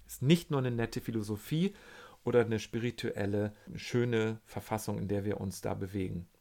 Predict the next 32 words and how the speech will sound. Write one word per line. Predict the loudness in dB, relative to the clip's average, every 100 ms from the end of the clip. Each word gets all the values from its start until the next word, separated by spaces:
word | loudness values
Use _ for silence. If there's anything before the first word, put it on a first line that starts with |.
| _ _ _ _ _ 4
Wie | 6
ist | 8
es | 6 6
mit | 4
dir? | 6 6 6 -2 _ 4
Warum | 12 12 12 8 8
bist | 6 4
du | 8 8 8 0 -12 2
Christin | 6 6 6 4 4 2
oder | 6 6
Christ? | 6 4 4 2 -12 -16 -20 _ _ _
Warum | 6 8 8 6
glaubst | 6 6 2 0
du? | 4 4 0 _ _ _ -2
Gibt | 0 2 0
es | 0
für | 0
dich | 4 2 2 -6 -18 _ _
einen | -4 -2 0 0 -2 -2
geschichtlichen | -2 2 0 0 -2 2
Bezug | 0 -2 0 0 0 -4 -20 _ -4
bei | 2
der | 2
Person | 2 -2 0 2 2
von | 2 0 0
Jesus, | 0 0 -2 -2 -10 _ _ _ _ _
bei | 4 4
dem, | 4
was | 2 0
er | -2 0
gesagt | 0 2 2 2 -2 -2 0
hat, | 0 -4